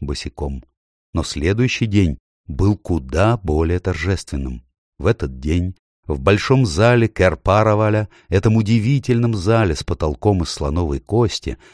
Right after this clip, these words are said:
с дверью в восточной стене, выходящей прямо на море и украшенной перьями западной стеной,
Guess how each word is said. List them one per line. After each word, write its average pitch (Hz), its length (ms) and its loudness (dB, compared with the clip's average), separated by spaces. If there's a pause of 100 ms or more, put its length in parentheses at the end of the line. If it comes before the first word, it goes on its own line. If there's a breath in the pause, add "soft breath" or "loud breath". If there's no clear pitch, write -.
(140 loud breath)
с 76 180 -4
дверью 101 640 4
в 71 80 -8
восточной 95 600 -2
стене, 104 340 -4
выходящей 92 580 -4
прямо 123 600 0
на 101 340 2
море 76 340 -2 (300)
и 95 80 2
украшенной 90 800 0
перьями 87 560 -2
западной 71 520 -6
стеной, 90 540 -4